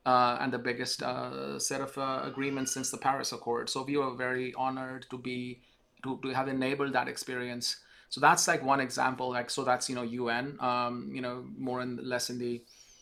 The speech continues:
uh, you know, go-, uh, o-, organizations that are focused on causes and so forth. Um, we also have customers like Microsoft and,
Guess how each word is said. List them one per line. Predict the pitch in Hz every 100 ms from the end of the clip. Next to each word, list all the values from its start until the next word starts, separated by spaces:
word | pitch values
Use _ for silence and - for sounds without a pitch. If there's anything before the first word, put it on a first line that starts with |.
| _ - _ _ -
uh, | 131 123 120
you | 131
know, | 127 120 -
go-, | 139
uh, | 135 131 -
o-, | 156 151 143 -
organizations | 147 143 139 135 135 139 131
that | 120
are |
focused | - 127 - 123
on | 120
causes | - 139 139 135
and | 127 127
so | 117 117
forth. | 123 127 139 - -
Um, | 131 123 123 127 127 131
we | 131
also | 131 135 127
have | 123
customers | 135 131 127 131 127
like | 143 139
Microsoft | 120 123 123 123 123 120 -
and, | 123 120